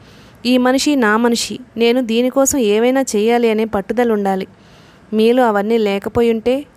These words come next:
నేను ఎప్పటికీ అలా రాయిలానే పడుండేదాన్ని." సతీష్ ఆప్యాయంగా ఆమె చెయ్యి నొక్కి అన్నాడు, "నువ్వు చెప్పిందంతా బాగానే ఉంది, కానీ ఒక విషయం మర్చిపోతున్నావు. ఇది నా ఒక్కడి వల్ల సాధ్యమయ్యే పని అనుకున్నావా? కాదు.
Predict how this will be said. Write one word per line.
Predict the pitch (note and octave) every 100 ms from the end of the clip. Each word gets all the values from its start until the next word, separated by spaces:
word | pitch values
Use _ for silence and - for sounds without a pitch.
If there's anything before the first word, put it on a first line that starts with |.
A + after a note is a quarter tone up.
| G#3+
నేను | G#3+
ఎప్పటికీ | G#3 G3+ G3 A#3+ A#3+
అలా | A#3+ G#3+ G#3+
రాయిలానే | G3+ G3 A3+ A#3 B3
పడుండేదాన్ని." | G#3+ G3+ G#3+ G3+ G3 F#3+ - - - - - - - - - - - - - - - - -
సతీష్ | C#4+ C#4+ D#4 C4+
ఆప్యాయంగా | A3+ A3+ C4 A#3+ A3+ A#3
ఆమె | A3+ G#3+
చెయ్యి | G#3 G#3+ A3+
నొక్కి | A#3 - A3+
అన్నాడు, | G#3 G3+ G3 - - - - - - -
"నువ్వు | A3+ -
చెప్పిందంతా | B3+ B3+ C4 A#3+ A#3+
బాగానే | A3 G3 G3+ A#3+
ఉంది, | B3 A#3
కానీ | A#3 A3 A#3+ C4+ B3 - - - - -
ఒక | A#3 A#3
విషయం | G#3 G3+ C#4+ C4+
మర్చిపోతున్నావు. | A#3 A3+ A3 A3 G#3 F#3+ G3 - - - -
ఇది | A3 B3
నా | A#3 G3+
ఒక్కడి | F#3+ A3+
వల్ల | B3 A#3
సాధ్యమయ్యే | A#3+ G#3+ G3 A#3 A#3 A3+
పని | A3 G#3+
అనుకున్నావా? | A3+ G#3+ G#3 G3+ G3+ C4+ - - - - - -
కాదు. | G#3 G#3